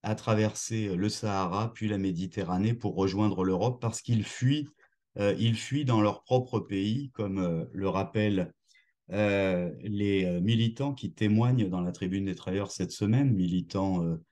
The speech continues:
à Calais, dans le Pas-de-Calais, militants, euh, à Tunis, en Tunisie.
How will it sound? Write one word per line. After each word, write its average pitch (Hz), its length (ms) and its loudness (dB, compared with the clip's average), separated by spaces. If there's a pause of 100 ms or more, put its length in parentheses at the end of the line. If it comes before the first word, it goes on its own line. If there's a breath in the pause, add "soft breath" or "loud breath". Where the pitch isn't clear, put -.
(140)
à 85 100 -6
Calais, 123 480 2
dans 104 100 0
le 90 80 -2
Pas-de-Calais, 98 580 0
militants, 98 720 0 (300 soft breath)
euh, 90 280 0
à 107 100 0
Tunis, 113 540 4
en 104 100 2
Tunisie. 101 640 0